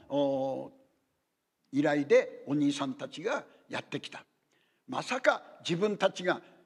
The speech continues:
エジプトに売り飛ばした彼がこの目の前にいる総理大臣になってるとは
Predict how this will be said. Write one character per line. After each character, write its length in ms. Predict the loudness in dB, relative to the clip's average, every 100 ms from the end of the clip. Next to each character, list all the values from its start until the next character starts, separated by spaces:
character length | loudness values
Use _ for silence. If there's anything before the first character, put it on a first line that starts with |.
| _
エ 80 | -6
ジ 140 | -4 -2
プ 80 |
ト 120 | 0 0
に 120 | 0 2
売 100 | 2
り 160 | 4
飛 140 | 2 2
ば 100 | 0
し 140 | -2
た 200 | -8 -10 -12 -20 -20 -12
彼 380 | -4 0 2 2
が 220 | 2 0 -8 -16 2
こ 120 | 2
の 140 | 4
目 140 | 2 2
の 120 | 4
前 220 | 4 4
に 140 | 0
い 120 | 0 2
る 320 | 2 0 -10
総 260 | 0 2 2
理 140 | 4
大 220 | 4 4
臣 200 | 0 -2
に 80 | 0
な 120 | 0
っ 100 | 0
て 80 | 0
る 120 | 0
と 120 | 0
は 120 | -2